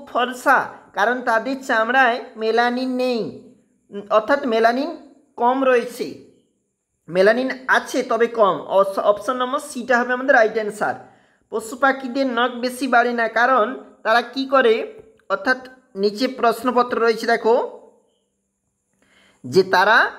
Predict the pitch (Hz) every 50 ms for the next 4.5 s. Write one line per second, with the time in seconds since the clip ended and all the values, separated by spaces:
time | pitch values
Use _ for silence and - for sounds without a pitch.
0 | - - _ - 139 131 156 180 208 202 - 302 285 240 262 247 254 - 202 143
1 | 104 - - - - _ _ _ _ _ - - 185 185 - 254 247 254 - -
2 | 214 208 208 - 240 254 247 247 247 254 269 262 247 202 208 233 233 202 208 214
3 | 208 214 240 262 254 262 262 262 - 277 240 220 220 226 220 208 220 214 220 220
4 | 220 - 269 247 262 254 254 247 233 208